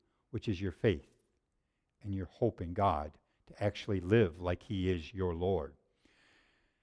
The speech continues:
How do we do this practically? Next thing that I would say to you very simply, 'cause again, uh, these are not things that, what I'm gonna give you are not things that I think you should just do these three things, these four things, these five things, whatever it is.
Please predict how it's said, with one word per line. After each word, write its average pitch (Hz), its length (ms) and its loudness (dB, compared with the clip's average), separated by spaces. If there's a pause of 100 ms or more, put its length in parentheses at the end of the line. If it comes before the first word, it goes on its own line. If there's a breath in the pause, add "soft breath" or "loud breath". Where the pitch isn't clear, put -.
(120)
How 202 200 10
do 208 80 12
we 196 120 12
do 170 140 10
this 147 160 8
practically? - 680 2 (920)
Next 120 280 0
thing 123 200 4
that 101 140 8
I 107 120 8
would 107 180 4
say 107 220 4
to 104 140 -2
you 107 80 2
very 104 240 2
simply, 104 480 -2
'cause 117 180 0
again, 127 360 6 (480 soft breath)
uh, 110 340 -2
these 175 200 10
are 190 120 12
not 156 300 8
things 123 200 6
that, 110 100 -4
what 120 120 10
I'm 120 80 8
gonna 120 140 6
give 117 200 6
you 113 140 8
are 104 80 10
not 151 240 4
things 143 220 6
that 113 120 8
I 113 80 6
think 120 320 0
you 120 60 2
should 107 180 -6
just 104 180 -4
do 127 140 2
these 123 300 4
three 120 240 6
things, 120 260 6
these 120 160 2
four 113 240 4
things, 113 220 4
these 117 140 6
five 107 260 0
things, 117 160 0
whatever 143 240 8
it 113 60 2
is. 90 200 -4